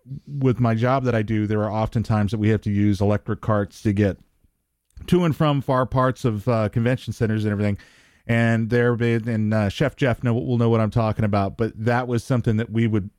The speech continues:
have blaring on our phone as we would pull in and out of different areas of the building so the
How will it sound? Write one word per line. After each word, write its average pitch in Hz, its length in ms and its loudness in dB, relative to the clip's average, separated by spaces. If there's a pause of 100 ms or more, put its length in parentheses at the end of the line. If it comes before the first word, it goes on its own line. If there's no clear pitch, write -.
have 117 340 -2
blaring 117 520 2
on 104 360 -2
our 101 280 -2
phone 123 580 0
as 98 160 -2
we 123 100 0
would 101 220 0
pull 123 280 2
in 120 240 4
and 101 160 -2
out 113 440 -2
of 101 480 0 (680)
different 117 280 0
areas 110 440 2
of 101 120 -2
the 95 60 -4
building 107 440 0
so 104 180 -4
the 92 180 -4